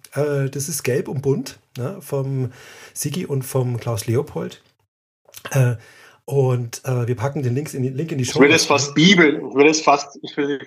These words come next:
Speaker 2: fast Bibel dazu
Speaker 1: Ja,
Speaker 2: sagen,
Speaker 1: ja, ja,
Speaker 2: aber
Speaker 1: genau.
Speaker 2: wie gesagt,
Speaker 1: Also,
Speaker 2: alles, alles agnostisch.
Speaker 1: <laughs> ich find's, ich find's mega, dieses Buch.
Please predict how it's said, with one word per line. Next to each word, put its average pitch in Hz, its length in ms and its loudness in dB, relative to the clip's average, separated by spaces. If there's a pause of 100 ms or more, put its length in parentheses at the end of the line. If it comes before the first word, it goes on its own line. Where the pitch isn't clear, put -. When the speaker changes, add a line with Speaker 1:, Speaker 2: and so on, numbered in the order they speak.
Speaker 2:
fast - 260 -4
Bibel 127 300 -2
dazu 120 260 -6
Speaker 1:
Ja, 147 140 6
Speaker 2:
sagen, 175 140 6
Speaker 1:
ja, 175 100 6
ja, - 80 6
Speaker 2:
aber 113 80 4 (100)
Speaker 1:
genau. - 120 -4
Speaker 2:
wie 123 60 8
gesagt, - 280 4
Speaker 1:
Also, 143 140 -6
Speaker 2:
alles, 127 220 4 (280)
alles 156 240 4
agnostisch. 127 800 0
Speaker 1:
<laughs> - 40 -20
ich 147 140 -8
find's, 175 280 -4 (160)
ich - 140 -14
find's 160 240 -4
mega, 190 240 4
dieses 127 280 2
Buch. 185 360 -8